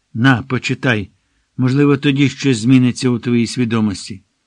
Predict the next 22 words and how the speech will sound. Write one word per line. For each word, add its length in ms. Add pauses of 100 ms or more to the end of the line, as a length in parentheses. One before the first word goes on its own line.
(340)
Аліса 400
подала 400
Насті 340
газету 460
«Браття 420
Слав'яні». 680 (540)
Залишившись 760
наодинці, 600 (520)
Настя 380
одразу 480
звернула 480
увагу 460 (640)
на 160
засновника 840
та 160
видавця 540
газети, 520 (600)
яку 300
й 20
раніше 420
мешканці 680
міста 420